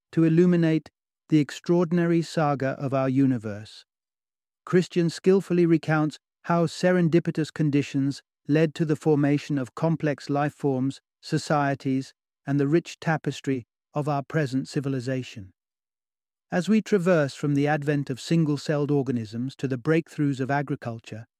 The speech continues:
Origin Story offers an epic tableau of our beginnings, placing humanity within the grand context of a vast and ever-evolving universe.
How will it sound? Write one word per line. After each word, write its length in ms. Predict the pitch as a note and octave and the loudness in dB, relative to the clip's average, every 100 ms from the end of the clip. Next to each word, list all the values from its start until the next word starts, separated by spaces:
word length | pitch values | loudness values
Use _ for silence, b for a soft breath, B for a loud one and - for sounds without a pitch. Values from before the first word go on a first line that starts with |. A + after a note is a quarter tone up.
| _ _ _ _ | _ _ _ _
Origin 480 | F3 G3+ G#3 F3 F#3 | 4 6 4 4 0
Story 460 | - F#3 E3 C#3+ C#3+ | 0 0 2 2 0
offers 400 | D3+ - C#3+ C3 | -4 -4 -4 -4
an 120 | C#3+ - | -4 0
epic 360 | F#3+ - D#3 - | -2 0 -6 -6
tableau 500 | D#3+ D#3 C#3 D3 C3+ | -4 -2 0 -2 -2
of 140 | C3+ C#3 | -2 -2
our 160 | C#3 | -2
beginnings, 680 | C3 B2 C#3 B2+ G#2+ G#2 - _ _ _ _ _ | -4 -2 -2 -2 -6 -12 -20 _ _ _ _ _
placing 400 | F3+ F#3+ - F#3 | 2 2 2 2
humanity 520 | F3 E3+ F3 E3+ D#3 | 2 2 2 0 0
within 280 | C#3+ D3 D3+ | 0 0 2
the 80 | D3 | 2
grand 400 | D#3 D#3+ E3 E3 | 2 2 2 -2
context 720 | - D#3 D3 B2 G#2 - - _ _ - | 0 -2 -2 -6 -10 -16 -20 _ _ -6
of 100 | C#3+ | -2
a 120 | C#3+ | -2
vast 600 | C3+ D#3+ E3 E3 - - | 0 0 0 -2 -6 -8
and 160 | C3+ - | -6 -2
ever-evolving 760 | E3 D3+ D#3 C#3+ C#3+ C#3+ C#3+ D3 | -2 0 0 0 0 -2 0 2
universe. 720 | D#3 C#3+ A2+ G#2 F#2 - | 2 0 -2 -8 -10 -20